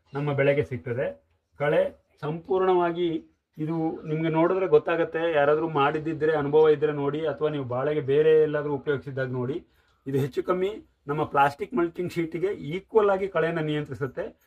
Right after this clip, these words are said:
ಹೆಚ್ಚು ಕಮ್ಮಿ ನಿಮ್ಗೆ ಜೀರೋ ಪರ್ಸೆಂಟ್ ನಿಮ್ಗೆ ಟಿಲ್ಲೇಜ್ ಅಂತ ಏನ್ ಹೇಳ್ತೀವಿ, ನಮ್ಗೆ ಆ ಪ್ರಮಾಣದಲ್ಲಿ ಇದು ನಮ್-, ನಮ್ಗೆ ಕಳೆಯಿಂದ ನಮ್ಗೆ ಮುಕ್ತಿನ ಅಥವಾ ನಿಯಂತ್ರಣನ ಕೊಡ್ತದೆ.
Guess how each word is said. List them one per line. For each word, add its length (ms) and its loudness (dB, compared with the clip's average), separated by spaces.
ಹೆಚ್ಚು 220 -6
ಕಮ್ಮಿ 180 -4
ನಿಮ್ಗೆ 220 2
ಜೀರೋ 380 4
ಪರ್ಸೆಂಟ್ 440 -6
ನಿಮ್ಗೆ 240 -4
ಟಿಲ್ಲೇಜ್ 340 -4
ಅಂತ 160 -6
ಏನ್ 160 -4
ಹೇಳ್ತೀವಿ, 320 -2
ನಮ್ಗೆ 500 -8
ಆ 160 0
ಪ್ರಮಾಣದಲ್ಲಿ 560 2
ಇದು 120 0
ನಮ್-, 320 -2
ನಮ್ಗೆ 280 -6
ಕಳೆಯಿಂದ 460 2
ನಮ್ಗೆ 200 -4
ಮುಕ್ತಿನ 440 -6
ಅಥವಾ 260 -4
ನಿಯಂತ್ರಣನ 580 -2
ಕೊಡ್ತದೆ. 520 -6